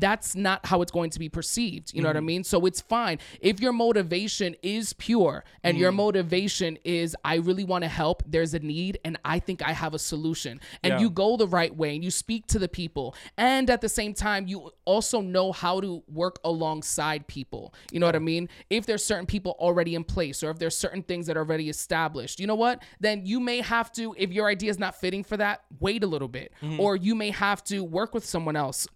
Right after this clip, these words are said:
Speaker 1: as
Speaker 2: Mm-hmm.
Speaker 1: well. You know what I mean? You may have to do certain things if that's what you really feel needs to happen in that moment.
Speaker 2: Mm-hmm.
Speaker 1: But if this is an idea that God has given you, if this is an idea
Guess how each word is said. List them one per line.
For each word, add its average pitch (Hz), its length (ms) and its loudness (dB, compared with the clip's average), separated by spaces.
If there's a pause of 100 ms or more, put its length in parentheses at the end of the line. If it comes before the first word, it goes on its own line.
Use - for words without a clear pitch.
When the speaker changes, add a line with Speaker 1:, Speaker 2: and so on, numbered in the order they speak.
Speaker 1:
as 165 200 4
Speaker 2:
Mm-hmm. 170 80 0
Speaker 1:
well. 151 320 2 (140)
You 190 80 -2
know 185 80 4
what 185 40 4
I 190 40 2
mean? 196 160 -2
You 208 100 -2
may 240 80 -2
have 226 200 -2
to 196 100 0
do 185 220 -4
certain 180 340 -2
things 165 560 -4 (220)
if 160 180 0
that's 185 340 0
what 180 220 2
you 170 120 -6
really 170 280 0
feel 170 260 -2
needs 156 260 -8
to 165 60 -6
happen 147 420 -8
in 156 160 -6
that 147 180 -4
moment. 156 440 -2 (240)
Speaker 2:
Mm-hmm. 160 100 -8
Speaker 1:
But 220 260 6
if 175 200 0
this 208 200 4
is 226 120 0
an 226 120 4
idea 170 440 2
that 135 220 -8
God 147 240 0
has 160 200 0
given 131 280 0
you, 131 200 -8
if 139 100 -10
this 180 160 0
is 208 120 0
an 220 100 2
idea 175 580 0